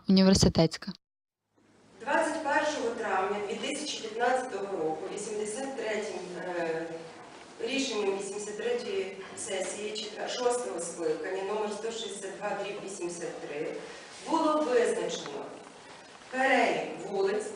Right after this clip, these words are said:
Speaker 2: які підлягають перейменуванню. Отже, рішення сесії по вулиці Червоноармійській було прийнято в квітні дві тисячі п'ятнадцятого року. І вулиця Червоноармійська,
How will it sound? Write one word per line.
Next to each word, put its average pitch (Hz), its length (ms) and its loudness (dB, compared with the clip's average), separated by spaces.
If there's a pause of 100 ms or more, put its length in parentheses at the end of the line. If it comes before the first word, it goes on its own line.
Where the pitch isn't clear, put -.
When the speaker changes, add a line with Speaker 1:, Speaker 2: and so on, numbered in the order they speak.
(120)
Speaker 2:
які 202 260 -8
підлягають 214 1080 2 (260)
перейменуванню. 220 920 4 (1120)
Отже, 208 320 -4
рішення 220 500 2
сесії 175 560 -2
по 214 200 -6
вулиці 214 540 -2
Червоноармійській 180 920 -4
було 214 280 -2
прийнято 202 760 0 (400)
в - 40 -8
квітні 247 540 -4
дві 214 240 -4
тисячі 220 300 -6
п'ятнадцятого 196 720 -2 (100)
року. - 220 -8 (560)
І 226 80 -4
вулиця 196 480 -2
Червоноармійська, 175 920 -2